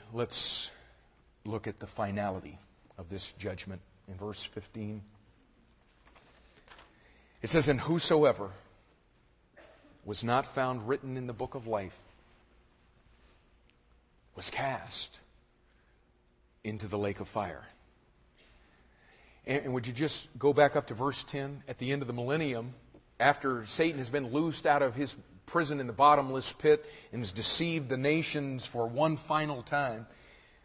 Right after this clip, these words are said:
what happens to him is that it says, "And the devil that deceived them was cast into the lake of fire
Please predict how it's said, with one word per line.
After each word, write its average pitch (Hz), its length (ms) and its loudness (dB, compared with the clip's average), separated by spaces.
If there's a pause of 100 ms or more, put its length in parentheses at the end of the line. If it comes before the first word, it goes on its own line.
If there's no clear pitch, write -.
(260)
what 143 140 10
happens 185 440 10
to 135 180 8 (600)
him 147 480 4 (2250)
is 151 160 8
that 170 240 6
it 139 60 -4
says, 185 180 6
"And 180 140 6
the 170 40 6
devil 214 440 12
that 190 160 4
deceived 185 480 0
them 139 160 -4
was 139 120 -2
cast 196 440 10
into 180 240 2
the 151 100 8
lake 185 400 12
of 220 140 10
fire 185 520 12